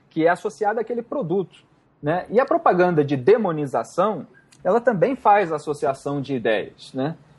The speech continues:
Então, é, assim como o pessoal que é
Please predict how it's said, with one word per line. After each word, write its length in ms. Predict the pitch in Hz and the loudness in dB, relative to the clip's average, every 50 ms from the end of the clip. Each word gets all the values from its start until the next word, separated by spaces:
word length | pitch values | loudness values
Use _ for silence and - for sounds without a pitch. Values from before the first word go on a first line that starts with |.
| _ _ - - | _ _ -4 0
Então, 600 | 143 143 151 143 - 156 160 175 196 214 214 202 | 0 0 0 2 4 6 6 6 6 6 6 6
é, 420 | 180 160 147 139 120 107 104 73 | 6 6 6 6 6 4 2 0
assim 280 | 87 113 - - 135 135 | -2 -4 -6 -6 -8 -2
como 240 | - 151 139 131 | -2 0 0 0
o 40 | 113 | -2
pessoal 420 | - _ - 127 117 - 139 127 120 | -4 _ -2 -2 0 2 0 0 2
que 120 | - 135 | 2 0
é 120 | 127 123 | 0 0